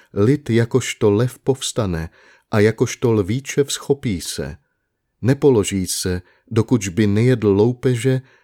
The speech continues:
a nepil krve zbitých. I řekl Balák Balámovi: "Aniž mu již zlořeč více, ani mu více dobrořeč."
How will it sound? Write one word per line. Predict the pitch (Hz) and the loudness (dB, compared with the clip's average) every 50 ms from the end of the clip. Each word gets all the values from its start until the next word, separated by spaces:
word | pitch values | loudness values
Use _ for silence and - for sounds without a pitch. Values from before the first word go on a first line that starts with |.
| _ _ _ - | _ _ _ -4
a | 113 107 | -2 0
nepil | 95 98 107 123 123 - 135 131 131 131 | 0 2 0 0 0 0 2 2 2 2
krve | 131 - 131 123 113 120 123 | 0 -2 -4 -2 -2 -2 -2
zbitých. | 117 113 104 120 117 - - 90 76 67 62 - - - - _ _ _ _ _ _ _ _ _ _ _ _ _ _ _ _ _ _ _ _ _ _ _ _ - 123 | -4 -4 -4 -6 -6 -6 -8 -10 -10 -10 -12 -16 -20 -20 -20 _ _ _ _ _ _ _ _ _ _ _ _ _ _ _ _ _ _ _ _ _ _ _ _ -2 0
I | 113 101 | 0 2
řekl | - 123 127 - - 151 | 2 0 -2 -2 -2 -4
Balák | 139 113 113 110 117 120 123 117 110 | -2 0 0 0 0 -2 -2 -4 -2
Balámovi: | 95 117 120 123 120 110 92 82 80 82 78 73 82 80 76 - _ _ _ _ _ _ _ _ _ _ _ _ _ _ _ _ _ _ _ _ - | -2 -2 -2 -2 -2 -4 -4 -6 -6 -8 -8 -8 -8 -10 -10 -10 _ _ _ _ _ _ _ _ _ _ _ _ _ _ _ _ _ _ _ _ 0
"Aniž | 117 117 131 139 147 143 - - | 2 2 4 2 0 -2 -4 -4
mu | 135 135 139 135 | -2 -2 0 0
již | 139 139 127 - - - - | 0 0 0 -2 -4 -8 -6
zlořeč | 98 98 120 131 120 135 131 - - - | -2 0 0 0 2 0 -2 -2 -4 -8
více, | 113 120 110 - - - - 85 80 82 - - - - _ _ _ _ - | -6 -8 -6 -8 -8 -6 -6 -6 -6 -8 -12 -18 -20 -20 _ _ _ _ 2
ani | 117 120 131 135 | 4 4 4 4
mu | 131 127 110 95 | 4 2 0 0
více | 120 135 135 - - 143 135 | -2 -4 -4 -4 -2 0 0
dobrořeč." | 127 139 127 117 131 123 104 - - 82 73 - - - - | 2 2 0 2 0 -2 -2 -2 -4 -10 -10 -10 -12 -16 -16